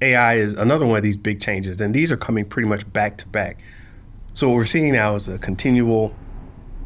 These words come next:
resurgence of these, not resurgence, but a continual flow of these new technologies. And it's leaving all, all of us in a weird place.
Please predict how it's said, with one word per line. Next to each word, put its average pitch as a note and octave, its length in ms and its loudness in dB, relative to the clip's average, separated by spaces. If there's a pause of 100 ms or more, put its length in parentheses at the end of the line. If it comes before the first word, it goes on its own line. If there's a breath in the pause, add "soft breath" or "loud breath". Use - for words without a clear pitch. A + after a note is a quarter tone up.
(420)
resurgence A2 760 2
of G#2 120 -2
these, G#2 440 -4
not A2 140 2
resurgence, G#2 500 -2
but G#2 140 -4
a G#2 60 -2
continual A2+ 760 0 (440 loud breath)
flow A2 400 0
of G2 100 -4
these G2+ 220 -4
new A2 500 0 (420)
technologies. G2+ 720 0
And G2 100 -12
it's G2+ 140 -8
leaving D3 260 6
all, A#2 300 2
all A#2+ 200 4
of A2 60 -2
us G#2 140 -6
in G#2 80 0
a G2 40 -2
weird G#2 300 -2
place. - 360 -8